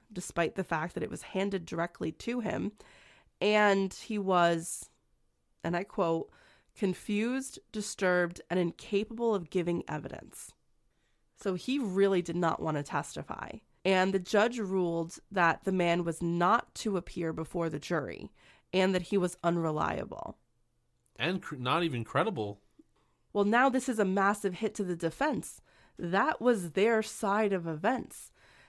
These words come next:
Speaker 1: that David heard arguing the night before and that Lynette was gonna come forward with the sexual allegations, the sexual abuse allegations against Robin, and he was gonna lose his whole life. And that's why he killed his family.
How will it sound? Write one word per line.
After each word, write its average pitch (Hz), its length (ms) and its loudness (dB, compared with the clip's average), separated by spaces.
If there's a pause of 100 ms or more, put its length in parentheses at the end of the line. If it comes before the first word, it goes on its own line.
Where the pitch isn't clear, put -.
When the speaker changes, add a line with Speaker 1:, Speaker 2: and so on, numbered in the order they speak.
Speaker 1:
that - 260 -6
David 190 320 0
heard 240 240 -2 (100)
arguing 180 580 -2
the 185 120 -2
night 160 240 -2
before 165 560 -2 (440)
and 175 500 4
that 170 300 0
Lynette 190 420 0
was 202 100 -4
gonna 196 200 2
come 190 300 -2
forward 180 580 -2
with 175 120 -6
the 175 100 -4
sexual 208 480 -4
allegations, 170 1120 -4 (320)
the - 80 -8
sexual 208 360 0
abuse 180 320 -2
allegations 170 640 -4
against 180 380 -2
Robin, 160 440 0 (300)
and 202 100 -2
he 226 120 0
was 269 100 -6
gonna 302 140 -2
lose 214 220 -2
his 226 140 -6
whole 233 160 -2
life. 262 460 -6 (160)
And 185 160 0
that's 170 220 -2
why 202 100 -2
he 214 140 -2
killed 220 240 -6
his 233 160 -6
family. 277 480 -4